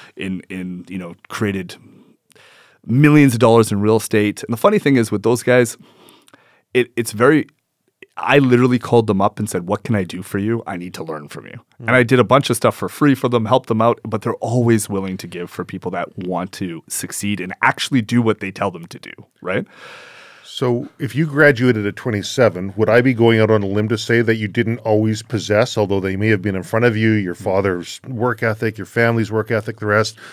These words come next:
Speaker 2: you're shown the way, but you
Speaker 1: Yeah.
Speaker 2: weren't always implementing that?
Speaker 1: Yeah, so up until grade eight, so in grade eight, I was actually doing grade ten math and English. So I was in accelerated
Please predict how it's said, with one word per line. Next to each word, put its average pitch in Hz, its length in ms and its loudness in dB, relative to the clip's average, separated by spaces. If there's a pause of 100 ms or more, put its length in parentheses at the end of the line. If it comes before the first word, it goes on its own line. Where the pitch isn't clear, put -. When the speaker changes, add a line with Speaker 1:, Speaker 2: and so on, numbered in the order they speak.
(280)
Speaker 2:
you're 110 140 0
shown 220 320 8
the 143 100 8
way, 107 260 6
but 117 200 -2
you 113 80 -2
Speaker 1:
Yeah. 110 60 2
Speaker 2:
weren't 113 280 2
always 113 460 2
implementing 104 580 -2
that? 87 240 -10 (340)
Speaker 1:
Yeah, 143 200 8
so 123 600 6
up - 160 6
until 202 300 4
grade 120 460 4
eight, 95 420 -8 (440)
so - 200 -6
in 131 160 0
grade 139 340 6
eight, 95 300 -6
I 104 60 2
was 98 120 -2
actually 95 260 -2
doing 90 160 -6
grade 90 320 -8
ten 87 360 -10 (120)
math 85 360 -10
and 76 320 -12
English. - 440 -20
So 92 100 -4
I 82 80 -4
was 95 180 -6
in 95 80 -4
accelerated 82 800 -8